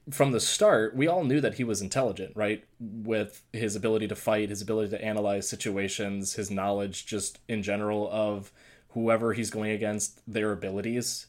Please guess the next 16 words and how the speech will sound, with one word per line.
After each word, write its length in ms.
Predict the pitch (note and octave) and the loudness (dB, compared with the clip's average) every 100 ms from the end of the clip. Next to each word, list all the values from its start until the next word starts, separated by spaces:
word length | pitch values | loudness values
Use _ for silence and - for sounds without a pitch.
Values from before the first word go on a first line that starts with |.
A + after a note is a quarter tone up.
| - | -10
and 100 | G#2 | -4
his 140 | G#2+ | -2
ability 340 | G2 G#2+ G#2+ G#2+ | -2 -2 -2 -2
to 180 | - G#2 | -2 -4
adapt 560 | F2+ G2 G#2 A#2 - - - | -2 -2 -2 -4 -12 -20 -6
as 200 | - G#2 | 0 0
he 100 | A2+ | 0
learns 360 | G2 F#2+ G2+ G#2 | -2 -2 -2 -2
them 160 | B2 A2+ | -2 -2
as 120 | F#2 | -4
well. 380 | G2+ G2+ C3 - - - - - - _ _ | -2 0 0 -2 -14 -20 -20 -20 -20 _ _
It's, 340 | - D#3+ - - - - - - | 2 4 2 -2 -10 -20 0 2
it 200 | E3+ D3+ | 4 4
more 220 | D#3 A3+ | 6 6
or 80 | G3 | 8
less, 320 | C#3+ C#3 | 6 4